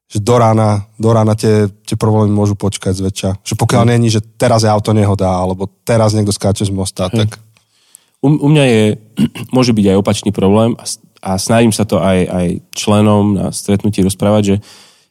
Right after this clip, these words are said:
Speaker 2: že aby nemali zase pocit, že, že nebudeme ho otravovať. Že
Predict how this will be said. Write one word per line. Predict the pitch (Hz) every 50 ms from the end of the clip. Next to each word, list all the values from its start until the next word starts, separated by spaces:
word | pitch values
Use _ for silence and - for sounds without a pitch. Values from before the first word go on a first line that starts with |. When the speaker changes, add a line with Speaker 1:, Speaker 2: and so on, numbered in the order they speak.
| _ -
Speaker 2:
že | - 98 98
aby | - - 104 107 107
nemali | 110 120 131 143 143 127 107
zase | 101 107 104 - 117
pocit, | 113 - 90 - - 131 143 160 - - _ _ _ _ - -
že, | - - 98 196 208 202 202 202 196 202 - - _ _ _ _ -
že | - - 101 101
nebudeme | 110 117 120 120 113 117 107 107
ho | 101 98
otravovať. | 95 - - 98 87 87 82 80 87 - - _ _ _ _ _ _ -
Že | 101 98 98 98 95 95 98 92 82